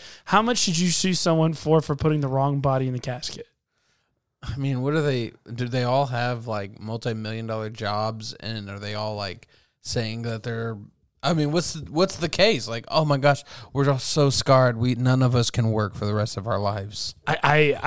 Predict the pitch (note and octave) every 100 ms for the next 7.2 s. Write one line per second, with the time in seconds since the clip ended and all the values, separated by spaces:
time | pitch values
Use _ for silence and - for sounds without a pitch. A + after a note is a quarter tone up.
0 | D#3 - F3 G3+ G#3 F3 A3 A#3 G#3+ G3
1 | - F3+ E3+ D#3 D3 C3 C#3 D3 D3 -
2 | D3+ D3 D3+ - D#3 D3+ - F3+ G3 G3
3 | F#3 F3+ E3+ D#3+ - D#3+ D#3 D3+ C#3 -
4 | _ _ _ - E3 D3 E3 E3+ D#3+ D3+
5 | - D#3+ C3+ D#3 D3+ E3 E3 E3 D#3+ D3
6 | D#3 C#3 - C#3 C3+ C#3+ C#3+ D3 E3 D#3+
7 | E3